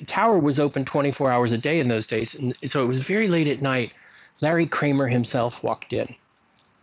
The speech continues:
and he was looking for some opera recording that he was interested in. And so at some point I sort of sidled up alongside him and I said, "How can I help you?" And he told me what he was looking for. And so I took him over to the right section and we started looking for what he wanted.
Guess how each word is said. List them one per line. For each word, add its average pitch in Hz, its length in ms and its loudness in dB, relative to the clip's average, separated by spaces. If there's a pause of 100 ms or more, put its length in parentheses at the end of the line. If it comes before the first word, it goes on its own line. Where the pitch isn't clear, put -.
(140)
and 135 680 0
he - 280 -2
was 165 200 -2
looking 131 360 -2
for 117 460 0
some 117 380 0 (420)
opera 120 580 0
recording 117 500 -2
that 117 100 -4
he 123 140 -2
was 117 180 -4
interested 113 440 -6
in. 131 160 -2
And 123 120 -4
so 123 260 -2 (500)
at 120 80 -6
some 139 160 0
point 127 200 -2
I 123 100 0
sort 123 200 -2
of 117 80 -4
sidled 120 400 -2
up 120 140 -4
alongside 117 600 0
him 123 300 2 (500)
and 120 140 0
I 123 80 0
said, 120 180 -2
"How 117 140 2
can 123 140 -2
I 117 80 2
help 151 260 0
you?" 175 140 2
And 117 80 2
he 107 80 -2
told 120 200 0
me 123 100 2
what 113 100 0
he 113 40 0
was 127 100 0
looking 180 260 0
for. 139 240 2
And 120 120 0
so - 80 -6
I - 220 -4
took - 160 -6
him 127 100 2
over 117 160 2
to 123 120 -4
the 117 100 0
right 107 240 0
section 165 360 -2
and 117 100 0
we 113 80 -2
started 110 280 -4
looking 113 320 -4
for 120 140 -6
what 117 160 0
he 110 80 2
wanted. 131 420 0